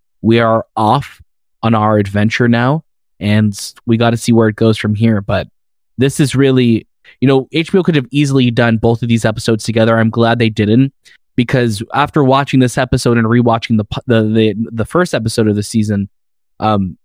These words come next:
you, you gain so much insight from, from this episode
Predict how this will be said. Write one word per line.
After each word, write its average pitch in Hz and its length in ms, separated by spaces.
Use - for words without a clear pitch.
you, 135 380
you 143 240
gain 139 260
so 127 220
much 117 260
insight 110 560
from, 110 220
from 113 180
this 113 200
episode 110 500